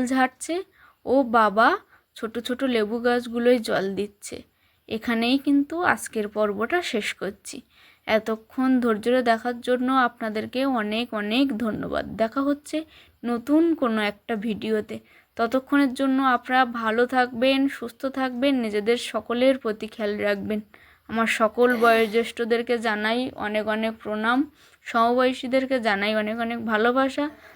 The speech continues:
ছোটদের জানাই আদর ও স্নেহ। আর সবশেষে আমি যেটা বলে থাকি, সাথী বিপ্লব ব্লগের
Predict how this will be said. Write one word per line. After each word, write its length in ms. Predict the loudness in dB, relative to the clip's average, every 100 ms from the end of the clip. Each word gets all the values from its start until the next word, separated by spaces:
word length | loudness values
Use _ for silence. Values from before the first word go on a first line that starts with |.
| -14
ছোটদের 440 | -4 0 4 4 4 0
জানাই 360 | -2 -2 -2 2 2
আদর 300 | 2 0 2
ও 100 | 2 0
স্নেহ। 380 | -2 -10 -10 -12 -16 _ -20 -14 -4
আর 100 | -4
সবশেষে 540 | 0 -2 0 -2 4
আমি 240 | 4 4 2
যেটা 240 | 0 4 4
বলে 200 | 6 4
থাকি, 220 | 4 0 -4 -10 _ _ _
সাথী 260 | -2 0 2
বিপ্লব 380 | 0 2 2 4
ব্লগের 400 | 4 4 4 0